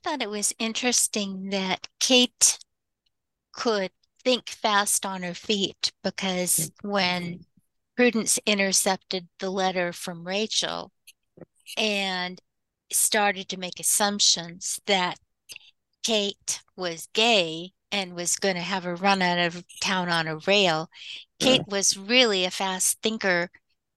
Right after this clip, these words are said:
Speaker 1: to come up with a, um, mentally <laughs> delayed sister who just
Speaker 2: Mm.
Speaker 1: liked to put hearts on her letters. <laughs>
Speaker 2: Right, right. Yeah, yeah,
Speaker 1: <laughs>
Speaker 2: yeah.
Speaker 1: No,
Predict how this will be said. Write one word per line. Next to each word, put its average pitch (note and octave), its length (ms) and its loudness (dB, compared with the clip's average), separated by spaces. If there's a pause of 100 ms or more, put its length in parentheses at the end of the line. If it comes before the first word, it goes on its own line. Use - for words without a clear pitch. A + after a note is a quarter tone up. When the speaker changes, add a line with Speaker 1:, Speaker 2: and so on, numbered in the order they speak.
(180)
Speaker 1:
to - 160 4
come G3+ 280 -2
up F#3+ 220 0
with F#3 260 -2
a, F3 360 -6
um, E3+ 440 -8 (560)
mentally G3+ 460 -2 (100)
<laughs> G3+ 300 4
delayed G3 120 0 (180)
sister - 840 6
who A#3+ 240 2
just A3+ 340 2 (240)
Speaker 2:
Mm. A3 180 10
Speaker 1:
liked A3+ 260 6
to A#3 80 4
put - 240 2
hearts - 360 2
on G3+ 200 2
her G#3 140 -6
letters. A#3 760 2
<laughs> C#4 40 -14 (260)
Speaker 2:
Right, - 300 6 (120)
right. F2+ 240 8 (600)
Yeah, F2 180 8 (420)
yeah, D#3 280 6
Speaker 1:
<laughs> - 100 -10
Speaker 2:
yeah. F#2+ 260 4
Speaker 1:
No, B3+ 260 0